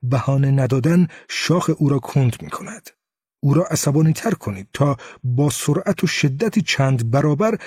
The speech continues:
به سراغتان بیاید. زمانی خواهد رسید که شما ورق را به نفع خود برخواهید گرداند و آن حیوان درنده خو را رام خود خواهید کرد.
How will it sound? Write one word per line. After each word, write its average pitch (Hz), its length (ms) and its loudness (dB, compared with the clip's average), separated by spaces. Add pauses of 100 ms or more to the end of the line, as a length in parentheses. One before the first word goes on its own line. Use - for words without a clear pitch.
(140)
به 139 100 2
سراغتان 131 640 -2
بیاید. 90 520 -16 (800)
زمانی 127 460 2
خواهد 156 400 0
رسید 165 400 2 (220)
که - 120 0
شما 135 340 2 (120)
ورق 147 240 0 (100)
را 151 100 2
به 123 200 0
نفع 147 360 0
خود 123 360 0 (220)
برخواهید 117 520 -2
گرداند - 520 -16 (520)
و 113 100 -2
آن 131 200 2
حیوان 127 520 0
درنده 120 520 0
خو 180 220 -2
را 170 180 2 (300)
رام 170 400 4
خود - 260 0
خواهید - 420 -14
کرد. - 340 -14